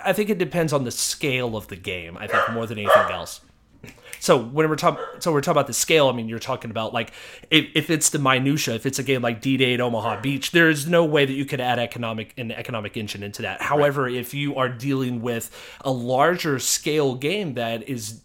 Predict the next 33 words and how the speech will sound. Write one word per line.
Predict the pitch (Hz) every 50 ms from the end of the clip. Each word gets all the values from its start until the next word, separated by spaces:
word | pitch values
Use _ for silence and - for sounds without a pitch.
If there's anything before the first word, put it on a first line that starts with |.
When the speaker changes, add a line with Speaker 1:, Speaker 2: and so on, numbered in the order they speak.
| _ -
Speaker 1:
involving | 139 123 110 135 127 131 120 123 110 104 104
countries | - - - - 226 240 226 - 160 143 123 123 117 -
and | 131 117
not | 131 135 113
just | 123 - 135 - -
individual | 135 127 113 113 123 110 117 107 107
units | 107 107 131 135 135 147 139 - -
or | 107
troops, | 101 - - 220 233 247 240 - - - - - - -
I | - 151
think | 147 165 156 -
you | 165 147
can | - 151
get | 143 147 139 139
more | 131 127 127 131 135 127
into | 123 - 131
the | 123 120 120
economics | 123 117 113 - 120 120 123 120 117 117 - -
and | 117
the | 107
production | 101 - - 98 107 104 104 - - 110
of | 101 98
how | 101 120 101 92
that | 95 92 92 92
works | 92 90 - -
out. | 95 85 82 - _ - - - - - - - _
Speaker 2:
Well, | - 175
that's | 220 208 -
interesting | 294 381 - - 269 208 - - 160 131 123
because | 147 147 - - 165 160
I | 180
think, | 160 - - 349 359 - _ - 190
um, | 170 147 131 120 117 107 104